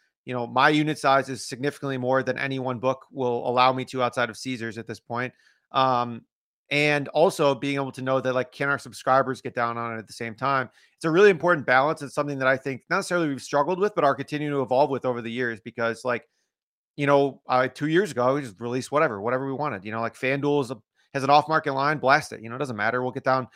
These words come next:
what we need to get down and no one will care. Now, at this point, like, DraftKings is limiting most people to, you know, twenty bucks, twenty-five bucks, things of that sort. So personally, most of my plays at this point are gonna come later in the week, just kind of based on the evolve of the market. But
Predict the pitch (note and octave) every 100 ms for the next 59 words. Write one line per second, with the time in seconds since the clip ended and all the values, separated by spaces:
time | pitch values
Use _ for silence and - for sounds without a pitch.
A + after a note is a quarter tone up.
0 | _ _ C3+ C3+ C3+ C#3+ C3+ C#3 C3 D3+
1 | C#3+ C#3 C3+ B2 D3+ D3 A#2+ - _ -
2 | D3+ F3 D#3 D3 D#3+ - C#3 C3+ B2+ B2
3 | C#3+ D3 C#3 D3+ C#3 B2 A#2 C3 C3 B2+
4 | B2+ - A#2 A2+ A2+ A2 _ A#2 A2 G#2+
5 | _ - F3 F3 E3 D#3+ - C#3 B2+ D#3
6 | D3+ C#3+ D3+ C#3 - C3 B2+ C3+ - C3+
7 | C3+ B2 - _ _ - F3+ F3+ G#3 G3+
8 | E3+ D#3+ C#3+ C#3 C#3+ D3+ D3+ D3 C3+ C3
9 | D#3 D#3 C3 B2 A2 A#2+ C3+ C3 B2+ D3+
10 | - _ _ _ C3 - C#3 C3+ A2+ C#3
11 | C3+ C#3+ B2 E3 B2 B2 B2+ E3+ C#3+ C#3+
12 | B2+